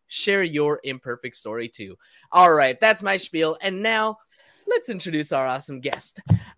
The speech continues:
Our guest today has been curious about people and power for as long as she can remember. And since sex and relationships fall, fall perfectly into that realm, a curious interest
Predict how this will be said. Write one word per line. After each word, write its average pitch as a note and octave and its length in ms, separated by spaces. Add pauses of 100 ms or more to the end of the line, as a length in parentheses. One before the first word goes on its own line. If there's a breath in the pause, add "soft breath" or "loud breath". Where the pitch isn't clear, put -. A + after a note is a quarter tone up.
Our D#4+ 320
guest A3 360
today F3+ 420
has E3+ 200
been D#3 220
curious B3 680
about D#3+ 360
people C#4 340
and A#3+ 240
power D#3+ 420
for D3+ 300
as C3+ 180
long F3 300
as F3 80
she D3+ 160
can D3+ 160
remember. A#2 460 (340 soft breath)
And G#3+ 160
since A3+ 240
sex - 420
and C4 140
relationships A#3+ 840
fall, G3 240 (180)
fall G3+ 280
perfectly E3 540
into D3 180
that C#3+ 200
realm, C#4 320 (400 soft breath)
a A3 100
curious G3 680
interest A3+ 460